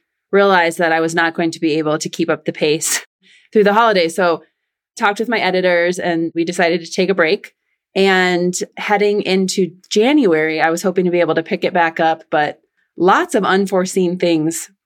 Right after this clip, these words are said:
kind of happening that stacked up that made January just not really possible for me to podcast. So I took that time while we were on hiatus in January, not only to think about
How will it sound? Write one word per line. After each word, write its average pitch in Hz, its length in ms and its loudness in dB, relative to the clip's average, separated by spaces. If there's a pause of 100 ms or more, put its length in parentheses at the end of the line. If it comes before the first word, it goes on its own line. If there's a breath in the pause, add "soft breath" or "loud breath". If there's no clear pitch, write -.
(140)
kind 185 120 -2
of 170 60 -8
happening 170 680 0 (340)
that 156 180 0
stacked 185 340 2
up 170 180 0 (220)
that 175 180 0
made 180 220 0
January 165 800 -2 (100)
just - 460 -2
not 175 240 0
really 156 200 0
possible 139 680 -4
for 165 200 -2
me 143 200 -2
to 196 120 -6
podcast. 233 520 -6 (100)
So 190 460 2 (520 soft breath)
I 202 120 0
took 311 260 -4
that 202 220 0
time 156 500 -2 (460)
while 185 300 2
we 185 120 2
were 185 120 2
on 170 300 -2
hiatus 165 580 -2
in 165 140 -4
January, 156 680 -2
not 185 320 2
only 175 420 0
to 160 600 0 (360)
think 190 160 2
about 165 460 0